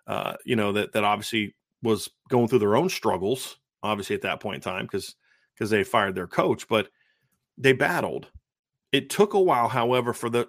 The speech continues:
that start to change. The point being, in year two, even though Florida State wasn't a very good team, you started to see some of that buy-in start to happen. So if Napier is the guy, you should start to see somewhere around the middle of the season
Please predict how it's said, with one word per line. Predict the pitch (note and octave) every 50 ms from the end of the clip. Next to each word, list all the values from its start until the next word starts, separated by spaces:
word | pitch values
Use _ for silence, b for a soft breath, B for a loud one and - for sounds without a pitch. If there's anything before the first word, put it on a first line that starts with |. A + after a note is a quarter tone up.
| _
that | - B2 A#2 -
start | - - B2+ A2+
to | - G#2+
change. | - - D3+ C#3+ B2 G#2+ F#2+ - _ _ _ _ _ _ - - _ _ _
The | C3+ C#3 -
point | - - F#3 G3+ - C3+
being, | B2+ B2 A#2+ A#2 A2 G#2+ G#2 - _ _ _ _ _ _ _ _ _ _ _ -
in | B2+ B2 A#2+
year | C3 F3 G3 F#3
two, | - - - - F#3+ E3+
even | D#3+ D#3 D3+ D#3 D3
though | C#3 B2 A#2 -
Florida | - - - D3 D3 C3
State | - C#3+ C3 -
wasn't | A2+ B2 A#2 A#2 A#2+
a | G#2+
very | A2 G#2+ G2+
good | F#2+ F#2 - A2 B2 C3 -
team, | - E3 D#3+ E3+ F3 F3
you | D3 B2+
started | A2+ - - - G#2+ B2+ C3 B2+ A2
to | G#2+ G#2
see | - - - - - F#3 F#3+ C3 G#2+ G2 G2+ G2 b b b b b b b b b b b -
some | - - C3
of | B2
that | A#2+ - A2+ G#2
buy-in | F#2 A#2 G#2 G#2+ A2+ A2+ A2 G#2 G2 F#2+
start | - - A2 G#2+ -
to | -
happen. | - G#3+ - A#2 A#2+ - - F3+ G3 G#3 - _ _ _ _ _ _ _ _ _
So | - - C3+
if | - C#3 D3+ -
Napier | E3+ F3 F3 E3+ - D#3+ D#3 D3+
is | C#3+ B2+
the | A2+ A#2
guy, | A2 D3 D#3 D3
you | B2+ A2+ A#2 A#2+ B2+
should | A2+ - - A2+ -
start | - - D3 C#3+ C#3+ -
to | -
see | - - - E3 C#3+ A#2
somewhere | - - - D3+ D3 D3+ D3 C#3+ C3+ B2+
around | A#2 A#2+ B2+ B2+ B2
the | A2
middle | A2+ B2 B2
of | B2
the | G#2+
season | - - - C3+ C3+ A2 A2+ G#2 G2